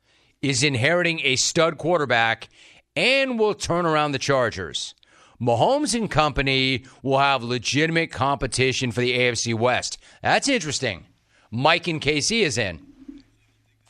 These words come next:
I don't even think that's sarcasm. I think he's being real. All right, so let me be real.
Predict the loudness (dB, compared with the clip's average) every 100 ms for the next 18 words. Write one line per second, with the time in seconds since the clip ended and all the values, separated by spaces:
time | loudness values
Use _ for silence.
0 | _ _ _ _ _ _ -20 -20 _ _
1 | _ _ _ _ _ 2 4 4 0 0
2 | 0 2 0 2 0 -2 -4 -16 _ _
3 | _ -8 -8 -4 -4 -2 -2 -2 -2 0
4 | 0 0 -2 _ _ _ -20 -18 -2 0
5 | 2 0 0 0 0 0 0 -2 -4